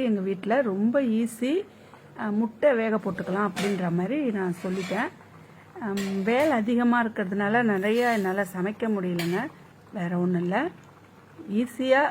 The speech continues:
இருக்கிற குழம்பு, ஆனா டேஸ்டா இருக்கும். தோசை இட்லிக்கெல்லாம் செம்மையா இருப்பாங்க. இந்த முருங்கைக்காய் மட்டுமே இருந்தா போதுங்க, சோறு இறங்கிடும் எல்லாருக்குமே. கடையில வாங்குற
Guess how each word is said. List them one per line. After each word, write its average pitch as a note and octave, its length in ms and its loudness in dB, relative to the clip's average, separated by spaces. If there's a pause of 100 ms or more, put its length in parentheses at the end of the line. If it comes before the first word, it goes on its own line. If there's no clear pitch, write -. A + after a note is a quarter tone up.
(120)
இருக்கிற A3+ 280 -2 (120)
குழம்பு, G#3 320 4 (100)
ஆனா G3 140 0 (140)
டேஸ்டா G#3+ 440 2
இருக்கும். F#3+ 340 -2 (680)
தோசை C4 420 2
இட்லிக்கெல்லாம் G#3+ 580 -2
செம்மையா G#3 520 0
இருப்பாங்க. F3+ 360 -2 (1120)
இந்த G3+ 180 2
முருங்கைக்காய் C#4 480 4
மட்டுமே B3+ 500 2
இருந்தா A#3 240 2 (120)
போதுங்க, F#3 320 2 (320)
சோறு A3 360 2
இறங்கிடும் F#3+ 360 -2
எல்லாருக்குமே. F3+ 480 0 (840)
கடையில C4+ 400 2
வாங்குற A3 220 2